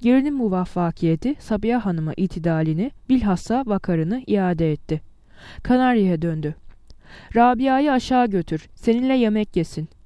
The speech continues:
İmamın torununu sofraya almak için gelinine söylemeye karar vermişti. Fakat artık bu mümkün değildi.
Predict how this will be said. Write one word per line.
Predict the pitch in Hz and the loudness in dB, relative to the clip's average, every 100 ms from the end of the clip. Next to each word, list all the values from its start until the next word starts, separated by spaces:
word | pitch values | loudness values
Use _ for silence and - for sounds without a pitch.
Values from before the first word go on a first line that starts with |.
| - - | -20 -4
İmamın | 240 254 269 330 | 0 0 0 -2
torununu | 311 277 233 202 185 294 | 0 -2 0 -2 -2 -4
sofraya | - 226 220 226 247 226 | -4 -4 -2 2 2 4
almak | 202 254 262 | 2 -2 -4
için | 214 220 294 | -4 -4 0
gelinine | 254 247 262 269 262 | 2 2 2 -2 -2
söylemeye | 214 180 170 160 160 | -2 0 0 -2 -2
karar | 180 160 160 | -2 -2 -2
vermişti. | 160 160 160 - 151 - - - - - | -2 -4 -6 -8 -10 -10 -18 -20 -20 -2
Fakat | 233 226 226 | 0 2 2
artık | - 240 - 269 - | 4 2 2 -4 -4
bu | 247 | -4
mümkün | 214 170 - 254 | -2 -4 -6 -2
değildi. | 247 220 185 156 | 0 2 2 0